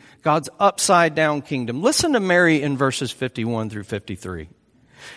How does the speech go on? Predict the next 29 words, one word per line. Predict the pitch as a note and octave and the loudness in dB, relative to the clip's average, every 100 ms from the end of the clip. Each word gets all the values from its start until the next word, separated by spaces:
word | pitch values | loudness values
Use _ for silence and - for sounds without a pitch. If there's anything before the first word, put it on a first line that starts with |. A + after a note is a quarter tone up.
| - _ | -20 _
"God," | F3+ F#3+ G#3 | 4 4 4
she | - G3+ | 0 -6
says, | - G3+ G3 | -4 -2 0
"scatters | - - - - F#3+ G#3 F#3+ D3+ | 0 0 -2 0 4 4 4 0
the | - B2 | -6 -12
proud. | - G2+ E2 D2+ C#2 D2 _ _ _ _ _ _ _ _ - - | -8 -8 -8 -12 -16 -20 _ _ _ _ _ _ _ _ -20 -10
He | G3+ G3+ | -4 -4
brings | D#3 E3+ G3 A#3 A#3+ G#3 | 0 4 6 6 4 2
the | G3+ | 2
mighty | G3 F#3 F#3+ F#3 | 2 4 4 2
down | D#3+ E3+ F3 F3 D#3+ | 0 2 4 2 0
from | - C#3 | -2 -2
their | C3 B2 | 0 -2
thrones. | - A#2+ A2 F2 D2 C2 - - - _ - - | -2 -2 -2 -4 -12 -20 -20 -20 -20 _ -20 -4
He | G#3 | 2
sends | G3 - A3+ A#3 F3+ | 4 6 6 4 4
the | G3 | 4
rich | E3 G3 B3+ A3+ | 6 6 6 4
away | F#3 D#3 C#3+ C#3+ D3 | 2 4 4 4 0
empty, | G#3+ A3+ - - F2+ - - _ _ _ _ _ _ _ - | -2 -2 -4 -8 -10 -10 -20 _ _ _ _ _ _ _ -8
and | D3+ F3 | -4 0
he | E3 | 2
exalts," | C3+ A#2 A2+ C3 G3 - - - - - _ _ | 0 -2 -2 2 4 2 -6 -12 -12 -16 _ _
or | D3 | -2
he | C#3 | 0
lifts | C#3 E3 A3 - - | 2 2 2 0 0
up | F3+ - | 0 2
the | D3 | -2
humble, | C3 A#2+ F#2+ D2+ C#2 | -2 -4 -4 -10 -18